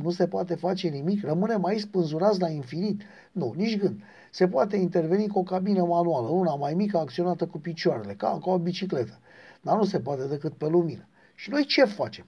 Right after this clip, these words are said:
Așteptăm să se lumineze și vor veni. Vor aduce la primul drum mâncare, apă și haine și se vor întoarce cu doi dintre noi.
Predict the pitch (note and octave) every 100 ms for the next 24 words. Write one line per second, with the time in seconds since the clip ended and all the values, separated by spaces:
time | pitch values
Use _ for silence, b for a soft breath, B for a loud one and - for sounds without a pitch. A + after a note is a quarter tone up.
0 | _ - C3+ - A2+ - B3 C#4 C4+ C#4+
1 | C#4+ D4 C#4 F#3 - - - - C#4 D4
2 | E4 D#4 D#4 F3 - - B B B -
3 | - A3+ G#3+ G#3 G3 E3+ - F#3+ D3 C#3
4 | D3 B2+ A2+ C#3 B3+ A#3 D#3+ F#3+ G#3 G#3+
5 | F#3+ F#3+ - C3+ A2+ A2+ A#3 G#3+ A3 F3+
6 | G3+ F#3+ G3+ G3+ F#3 F3+ E3 E3+ D#3+ E3
7 | D3 -